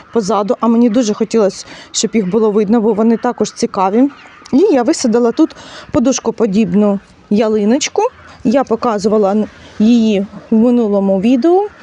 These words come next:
Це ялинка Григоріана, кулястої форми. І якщо ця куля буде дуже-дуже великою, мені б хотілося, щоб вона доросла метр і більше в діаметрі. Якраз тут є стільки місця.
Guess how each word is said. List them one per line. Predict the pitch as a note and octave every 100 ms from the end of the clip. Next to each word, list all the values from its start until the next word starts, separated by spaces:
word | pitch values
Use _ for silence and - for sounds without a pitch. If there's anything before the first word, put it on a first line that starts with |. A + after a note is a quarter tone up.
| - - - -
Це | - C4
ялинка | G#3+ A#3 B3+ A#3+ F#3 F#3+
Григоріана, | F#3+ B3 F#4 B3+ A3+ G3 G3 G#3 C#4 G4+ - - - -
кулястої | C#4 A#3+ G3 - G3 G#3
форми. | - E4+ G4 F#4+ F4+ - - - - - _ _ _ - - - _
І | C#4+ D#4+ D#4 -
якщо | A3+ C4+ - - C#4 A#3 -
ця | -
куля | C4 - C4 A#3
буде | G3+ A3+ A#3
дуже-дуже | F#3+ A#3+ A3 G3 A3+ G#3+
великою, | G3+ A#3 F#4 E4 C#4+ A#3+
мені | B3 C#4
б |
хотілося, | - A#3 B3 A#3 G#3 A#3+
щоб | - G3 -
вона | G#3+ B3+ B3
доросла | G#3 G#3 - A#3+ C4 B3+ - - - - - -
метр | - A3+ F4 C#4+ -
і | A3+
більше | A3+ G3+ -
в | F3+
діаметрі. | G#3+ B3+ E4+ F4+ D#4+ D#4 C4 A#3
Якраз | A#3+ C4 C#4 C4+
тут | - A#3+ -
є | G#3+ A3
стільки | - A3+ -
місця. | A3+ F4 - -